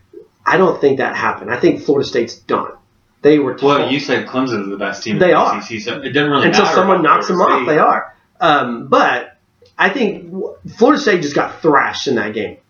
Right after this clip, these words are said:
Speaker 1: And then they lost their starting quarterback.
Speaker 2: Mm-hmm.
Speaker 1: Florida State's not gonna overcome that loss.
Speaker 2: Which is, I mean,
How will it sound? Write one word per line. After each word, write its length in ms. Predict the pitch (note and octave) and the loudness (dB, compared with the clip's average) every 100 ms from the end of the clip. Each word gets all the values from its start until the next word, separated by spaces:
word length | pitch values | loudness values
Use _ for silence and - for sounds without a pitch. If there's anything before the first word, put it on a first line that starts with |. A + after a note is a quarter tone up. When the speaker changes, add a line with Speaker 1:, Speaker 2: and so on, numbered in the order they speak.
| _ _ _ _ _ - | _ _ _ _ _ -2
Speaker 1:
And 140 | C#3 | 4
then 80 | F#3 | 6
they 80 | G3 | 6
lost 260 | F3 E3 E3 | 2 0 0
their 80 | D3+ | -2
starting 320 | D#3+ C#3+ C3+ | 0 2 2
quarterback. 640 | C3+ B2 A#2+ A2+ A2+ - | 0 -2 0 0 0 -4
Speaker 2:
Mm-hmm. 220 | G2+ G#2 | -14 -2
Speaker 1:
Florida 180 | E3+ G#3 | 4 4
State's 240 | G3 E3 E3 | 4 -2 2
not 300 | D#3 D3+ D3+ | 4 4 2
gonna 140 | C3 | 0
overcome 400 | C3 B2+ - A#2+ | 0 -2 -2 -2
that 200 | A2+ G2 | -2 -4
loss. 500 | G#2+ F#2+ - - - _ _ _ F4 G#3+ | -6 -10 -12 -18 -20 _ _ _ -20 -14
Speaker 2:
Which 200 | A#2 G#2 | -8 -8
is, 200 | G2+ F#2+ _ _ _ _ _ _ _ _ _ | -8 -14 _ _ _ _ _ _ _ _ _
I 60 | G#2+ | -8
mean, 380 | A2 G#2 - | -6 -6 -8